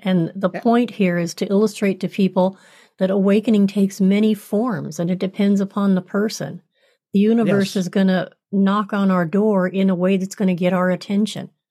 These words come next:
Speaker 1: So putting a computer book in front of a,
Speaker 2: <laughs>
Speaker 1: a computer guy that has his name in it seems to me like a pretty good way <laughs> to
Speaker 2: Yes.
Speaker 1: get his attention.
Speaker 2: Yes, and it did.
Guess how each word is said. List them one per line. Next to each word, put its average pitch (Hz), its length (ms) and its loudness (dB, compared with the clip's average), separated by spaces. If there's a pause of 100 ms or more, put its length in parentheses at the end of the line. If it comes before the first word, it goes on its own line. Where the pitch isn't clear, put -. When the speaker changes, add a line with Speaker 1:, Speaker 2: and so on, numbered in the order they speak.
(220)
Speaker 1:
So 202 180 -2
putting 226 380 2
a 180 80 2
computer 262 580 0
book 190 460 -2 (380)
in 214 120 2
front 240 320 -2
of 202 140 0
a, 208 160 -2
Speaker 2:
<laughs> - 40 -18
Speaker 1:
a - 160 -8
computer 240 540 -2
guy 202 640 -2 (320)
that 190 120 -2
has 220 300 0
his 233 200 2
name 226 360 2
in 180 120 2
it 190 180 -4 (120)
seems 359 420 -2
to - 120 -6
me 320 160 0
like 262 240 -4
a 247 80 -2
pretty 262 380 -4
good 262 220 2
way 226 560 2 (160)
<laughs> - 200 -20
to 269 100 -6 (200)
Speaker 2:
Yes. 220 260 -2
Speaker 1:
get 220 180 2
his 247 260 -2
attention. 254 800 -6 (640)
Speaker 2:
Yes, 247 340 0
and 170 160 4
it 190 180 2
did. 226 360 0